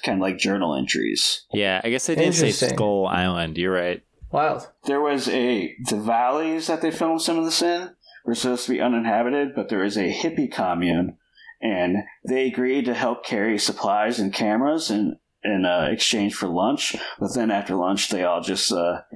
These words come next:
Speaker 1: disappeared to go smoke weed.
Speaker 3: <laughs> Hell
Speaker 1: And as,
Speaker 3: yeah.
Speaker 1: as the person in the commentary said, "You know, like hippies do." <laughs>
Speaker 3: <gasps> Hell
Speaker 1: Um,
Speaker 3: yeah.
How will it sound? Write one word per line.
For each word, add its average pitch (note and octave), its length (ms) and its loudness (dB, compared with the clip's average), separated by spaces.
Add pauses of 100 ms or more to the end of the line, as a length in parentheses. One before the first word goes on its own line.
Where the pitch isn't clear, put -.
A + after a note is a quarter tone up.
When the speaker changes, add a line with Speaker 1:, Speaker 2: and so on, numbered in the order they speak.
Speaker 1:
disappeared F#2+ 640 -2
to G2 80 -2
go E2 160 0
smoke F2+ 440 0 (120)
weed. F2+ 340 0 (140)
Speaker 3:
<laughs> - 200 -20 (840)
Hell C3 380 4
Speaker 1:
And B2 140 4
as, A2+ 40 6
Speaker 3:
yeah. A2 240 4
Speaker 1:
as B2+ 280 2
the B2 240 2
person B2 340 -2
in A#2 60 2
the A2+ 40 -10
commentary A2 480 0
said, G#2 440 0 (260)
"You C#3+ 240 4
know, B2+ 340 0
like A2 320 0
hippies C3+ 440 0
do." G#2 280 2 (400)
<laughs> - 1120 -4
Speaker 3:
<gasps> - 20 -4 (1600)
Hell A2 340 2
Speaker 1:
Um, G#2 60 2
Speaker 3:
yeah. - 300 0